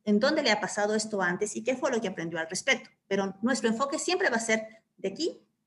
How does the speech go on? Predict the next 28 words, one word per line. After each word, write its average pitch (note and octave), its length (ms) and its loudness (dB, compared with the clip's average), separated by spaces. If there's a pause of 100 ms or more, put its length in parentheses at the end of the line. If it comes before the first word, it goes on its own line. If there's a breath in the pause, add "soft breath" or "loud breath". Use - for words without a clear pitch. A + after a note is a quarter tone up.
(140)
al G3 120 4
futuro. - 420 -8 (920)
El A#3 100 0
terapeuta B3+ 500 4
no. - 400 -2 (240)
El A3 80 -8
terapeuta A#3+ 480 6
se A#3+ 140 0
va A3 100 4
a A3+ 40 4
remitir A3 520 2
a G3+ 80 4
lo G3+ 160 4
que G3+ 140 0
te - 160 -10
está C#4+ 200 -2
pasando C#4 400 2
ahora. A3+ 540 2 (300)
¿Qué D#4+ 80 6
es A4+ 120 2
lo A4+ 120 2
que B3 80 2
te A#3 100 0
pasó G#3+ 380 2
antes? G3 480 2 (260)
¿Cómo F4 300 4
te C4 80 2
pasó? G#3+ 600 0